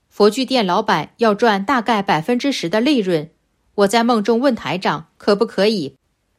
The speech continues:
台长在梦中跟我说不可以，这个不如理不如法。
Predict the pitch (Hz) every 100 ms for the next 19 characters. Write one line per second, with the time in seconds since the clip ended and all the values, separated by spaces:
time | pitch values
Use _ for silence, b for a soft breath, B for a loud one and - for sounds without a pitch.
0 | _ - 247 262 185 240 247 247 208 240
1 | 240 302 175 147 226 226 226 - 311 -
2 | 170 214 170 - _ _ _ - 254 202
3 | 190 165 294 220 214 240 143 254 208 262
4 | 220 131